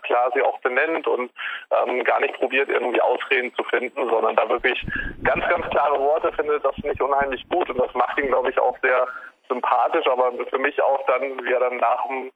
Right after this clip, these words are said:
ja, nach dem Wettkampf in seinen Bergen verschwindet. Ähm, deswegen auch Rocky, einfach auch, weil er natürlich sehr, sehr hart trainiert und da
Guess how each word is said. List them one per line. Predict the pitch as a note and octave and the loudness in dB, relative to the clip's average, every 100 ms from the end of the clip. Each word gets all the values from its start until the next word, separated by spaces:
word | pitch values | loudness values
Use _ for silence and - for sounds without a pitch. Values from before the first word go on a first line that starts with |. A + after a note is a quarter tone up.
| - | -2
ja, | A#2+ A#2 | 0 2
nach | B2 | 2
dem | C3 | 0
Wettkampf | B2+ B2+ C#3 B2+ - | -2 0 -2 -2 -4
in | B2+ | -2
seinen | B2+ B2 B2 C3 - - | 0 0 -2 -6 -4 0
Bergen | B2+ C#3+ C#3+ | 2 2 2
verschwindet. | C#3 - - - C3 C3 - | 2 0 -2 0 0 -2 -2
Ähm, | - A#2 A2+ A#2 | 0 0 -2 -2
deswegen | A#2 - C3+ B2 | -2 0 0 2
auch | A#2 A#2 | 2 2
Rocky, | B2 D#3 C#3 | 0 2 2
einfach | A#2 B2 A#2+ A#2+ | 2 2 0 2
auch, | A2 - - - - | 0 -2 -8 -8 0
weil | A#2 | 0
er | A#2 | 2
natürlich | A#2 B2+ C3 B2+ | 0 0 -2 -2
sehr, | B2+ B2 | 0 2
sehr | B2 | 2
hart | A#2 B2 - | 2 0 0
trainiert | C3 B2+ C3+ C#3 | -4 0 0 0
und | A2+ A2+ - | -2 -4 0
da | A#2 | 2